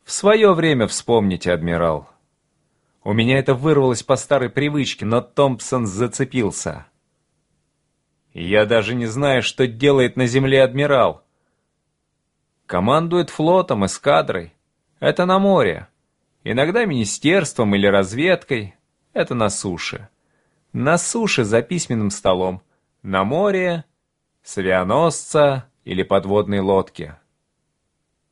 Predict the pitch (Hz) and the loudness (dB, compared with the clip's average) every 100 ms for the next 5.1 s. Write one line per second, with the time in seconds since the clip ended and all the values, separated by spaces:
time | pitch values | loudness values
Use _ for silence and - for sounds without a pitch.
0 | _ _ _ 87 87 107 139 160 170 147 | _ _ _ -4 0 2 2 2 0 0
1 | 139 127 117 - 156 147 127 120 120 139 | 0 2 0 -2 -2 -2 0 0 2 0
2 | 135 - 151 135 - 127 117 107 - _ | 0 2 2 2 -2 0 0 0 -4 _
3 | _ _ _ 95 92 87 143 160 143 139 | _ _ _ 0 0 2 2 2 0 -4
4 | 120 123 - 151 120 135 147 95 80 80 | -4 -4 -2 -2 0 -2 -2 -4 -10 -14
5 | 82 | -16